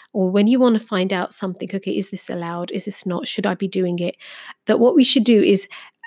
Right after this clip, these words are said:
look up the hadith, look at the ayah and read it and realize, "Okay, yeah, this is, this makes sense." Or if it's not correct,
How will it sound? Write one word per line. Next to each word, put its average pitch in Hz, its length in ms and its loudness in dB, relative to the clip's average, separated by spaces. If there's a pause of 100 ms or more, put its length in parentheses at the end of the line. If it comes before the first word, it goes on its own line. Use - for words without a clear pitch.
(160)
look 262 320 4
up - 160 -4
the 220 80 2
hadith, 196 480 0
look 220 180 -2
at 247 120 -2
the 214 120 2
ayah 180 140 -2
and 196 180 -2
read 220 340 2
it - 180 -2
and 190 280 -2 (120)
realize, 196 400 2
"Okay, - 280 0
yeah, 226 260 2
this 202 300 -6
is, 208 140 -6
this - 280 -6
makes 202 240 -6
sense." 208 360 -4 (560)
Or 254 320 6
if 220 120 0
it's 208 220 0
not 269 220 2
correct, - 400 -4